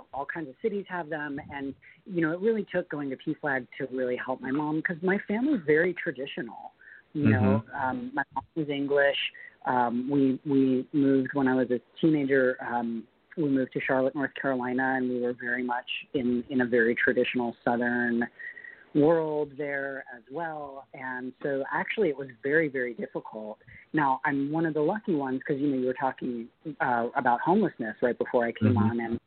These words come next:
Speaker 2: Right.
Speaker 1: the, the number of, of trans youth who lose their families entirely, you know, just get kicked out, put out on the street, uh, is astronomical.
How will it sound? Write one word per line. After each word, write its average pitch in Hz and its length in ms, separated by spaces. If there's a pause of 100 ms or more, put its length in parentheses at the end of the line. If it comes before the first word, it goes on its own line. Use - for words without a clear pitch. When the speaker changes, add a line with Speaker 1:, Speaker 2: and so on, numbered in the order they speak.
(140)
Speaker 2:
Right. 107 260
Speaker 1:
the, 131 160 (160)
the 160 80
number 165 320 (380)
of, 131 140 (200)
of 127 220 (140)
trans 123 300
youth 135 360 (240)
who 117 400
lose 135 440
their 110 160
families 123 460
entirely, 110 720 (300)
you 139 160
know, 104 280
just 113 140 (120)
get - 180
kicked - 240
out, 117 200
put 135 120
out 123 160
on 113 160
the 107 60 (100)
street, 117 360 (440)
uh, 113 380
is 120 200 (340)
astronomical. 110 960